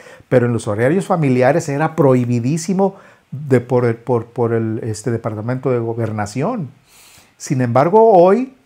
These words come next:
pues ya, este, este, se echan vigas y se echan madres y se echan todo lo que sea, y ya nadie dice nada, ¿no? Entonces,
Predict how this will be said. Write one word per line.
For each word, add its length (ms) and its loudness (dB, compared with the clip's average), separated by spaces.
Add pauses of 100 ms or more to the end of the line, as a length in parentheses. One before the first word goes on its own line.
(360)
pues 180 -4
ya, 560 0
este, 320 -2
este, 320 -2
se 120 -2
echan 300 -2
vigas 400 2
y 60 -4
se 120 -2
echan 280 -4
madres 400 0
y 80 -4
se 120 -2
echan 260 -4
todo 240 -4
lo 140 -6
que 100 -10
sea, 400 2 (360)
y 140 0
ya 160 0
nadie 340 0
dice 320 -2
nada, 460 -4
¿no? 220 -10
Entonces, 540 -2